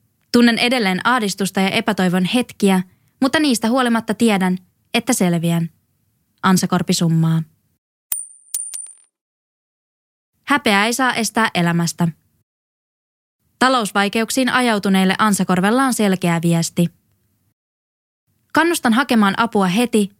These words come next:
jos kohtaat vaikeuksia. Ongelmien kanssa yksin rimpuileminen vain pahentaa tilannetta. Pyydä vaikka kaveria avuksi selvittämään erääntyneiden laskujen maksujärjestelyjä tai velkoja.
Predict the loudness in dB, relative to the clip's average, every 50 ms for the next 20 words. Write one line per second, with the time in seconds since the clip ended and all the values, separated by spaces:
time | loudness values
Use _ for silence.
0 | _ _ -2 -2 0 0 0 0 0 0 0 0 0 0 0 -2 -2 0 0 -2
1 | -4 -4 -4 -4 -2 0 0 0 0 -2 _ _ _ _ _ _ _ _ _ _
2 | _ _ 2 2 4 4 4 2 2 2 2 0 0 0 0 0 0 -2 -4 -4
3 | -2 -2 -2 0 0 2 2 2 2 2 2 2 0 0 2 2 2 2 2 2
4 | 2 0 0 0 0 0 0 0 0 0 -2 -2 -2 -2 -2 0 0 0 0 2
5 | 0 0 -2 -2 _ -2 -2 -2 -2 -2 _ _ _ _ _ _ _ _ _ _
6 | _ _ _ _ _ _ _ _ _ _ 2 2 2 2 0 -2 -2 -4 -6 -6
7 | -4 -2 -2 0 0 0 0 0 0 0 0 -2 -2 -4 -4 -6 -6 -4 -2 0
8 | 0 0 0 -2 -2 0 2 2 2 2 2 0 0 2 0 0 0 0 0 0
9 | 2 2 2 0 0 0 -2 -2 0 0 2 2 2 2 0 0 0 2 2 2
10 | 2 2 0 -2 -2 -2 0 0 2 2 2 2 0 0 0 0 -2 -2 -4 -4
11 | -4 -4 -2 -2 -2